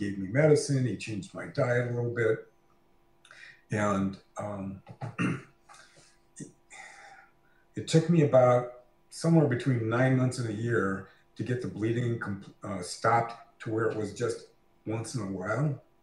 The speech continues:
And then it took me probably another four or five years to get the,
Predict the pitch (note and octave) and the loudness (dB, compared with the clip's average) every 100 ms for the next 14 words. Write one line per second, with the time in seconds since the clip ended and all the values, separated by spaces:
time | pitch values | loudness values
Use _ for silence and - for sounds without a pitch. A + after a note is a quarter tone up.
0 | _ _ _ _ _ _ _ - A#2 A#2 | _ _ _ _ _ _ _ -6 -2 0
1 | C3+ B2 - C#3 B2 - C3 B2+ A#2+ A2+ | 0 0 -2 -2 -4 -4 0 0 0 -2
2 | A2+ A2 G2+ - B2 A#2+ - A#2+ A#2+ A#2 | -2 -4 -6 -4 -2 -2 -4 -4 -2 -2
3 | A#2+ A2+ - G#2 A#2 A#2 - F#2+ | -4 -6 -6 -6 -4 -4 -6 -6